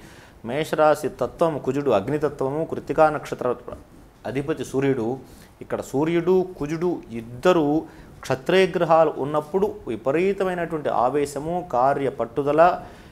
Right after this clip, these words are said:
ఎక్కడ కార్యము, ఎక్కడ ఎవరితో ఎట్లా ఏ విధంగా చేయించుకోవాలి అనేటువంటి లక్షణాలను పూర్తిగా వంట పట్టించుకొని ఆయా కార్యక్రమాలని ఆ విధంగా ముందుకు చేసుకుంటూ వెళ్ళేటువంటి తత్వం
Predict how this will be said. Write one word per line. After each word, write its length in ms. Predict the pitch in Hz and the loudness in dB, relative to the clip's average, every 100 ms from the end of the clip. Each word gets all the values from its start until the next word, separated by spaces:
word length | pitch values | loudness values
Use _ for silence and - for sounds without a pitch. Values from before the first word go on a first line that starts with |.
| - | -8
ఎక్కడ 440 | 123 - - 165 160 | -6 -6 2 4 4
కార్యము, 580 | - 139 151 151 165 143 | 4 6 6 4 0 -2
ఎక్కడ 480 | 120 123 - 160 | -4 -6 0 0
ఎవరితో 560 | 143 139 147 156 156 151 | 2 0 0 0 2 2
ఎట్లా 500 | 131 131 - 156 147 | 2 -4 0 2 4
ఏ 280 | 120 139 156 | 2 0 0
విధంగా 600 | 151 131 147 151 147 139 135 | -2 -4 0 2 2 2 -2
చేయించుకోవాలి 960 | 147 156 143 147 147 143 143 147 143 - | -2 -4 -6 -4 0 2 2 2 -2 -4
అనేటువంటి 680 | 123 139 151 147 143 139 123 | -6 -4 -4 -4 -4 -4 -4
లక్షణాలను 720 | 110 113 - 143 151 170 165 | -4 -6 -8 -6 0 0 0
పూర్తిగా 640 | - 135 151 - 147 143 127 | -4 -6 -6 -4 0 2 2
వంట 260 | 117 135 | 0 0
పట్టించుకొని 760 | 160 160 160 151 151 170 214 220 - - - - - - | 0 0 -2 -6 -2 0 -2 -6 -14 -20 -20 -20 -20 -4
ఆయా 320 | - 151 175 180 | 0 6 8 8
కార్యక్రమాలని 720 | 170 170 175 170 170 165 160 | 8 6 4 0 2 2 2
ఆ 160 | 120 143 | 4 4
విధంగా 420 | 156 175 175 165 | 4 0 4 4
ముందుకు 640 | 131 143 170 175 - - | 4 -2 -4 -4 -6 0
చేసుకుంటూ 580 | 175 190 - 185 185 175 | 0 0 -4 -4 -2 -2
వెళ్ళేటువంటి 640 | 156 160 156 151 143 139 123 | 0 0 2 2 0 -6 -2
తత్వం 580 | 123 - 165 214 220 | -4 0 2 2 0